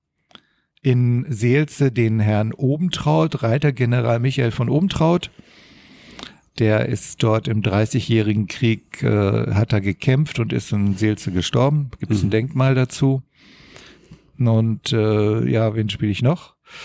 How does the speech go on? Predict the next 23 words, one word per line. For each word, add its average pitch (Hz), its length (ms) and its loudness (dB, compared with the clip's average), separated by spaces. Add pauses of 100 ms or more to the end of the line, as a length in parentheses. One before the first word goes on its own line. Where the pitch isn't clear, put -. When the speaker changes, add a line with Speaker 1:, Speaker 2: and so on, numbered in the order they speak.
(300)
Speaker 1:
Oh 143 60 2
Gott. - 320 -2 (320)
Äh, 131 100 0
Herrn 113 460 2
Luther 208 380 2
hab 196 160 0
ich 180 140 -4
dann 175 260 -2
angefangen, 175 720 0 (240)
oder, 139 240 2
oder 117 220 0
mache 117 200 0
ich - 120 -4
immer 147 200 2
noch. 165 320 -2 (640)
Äh, 117 280 2
Martin 120 460 2
Luther, 135 380 2
den 110 160 0
finde 107 200 -2
ich - 100 -6
auch 110 160 -4
sehr 139 540 0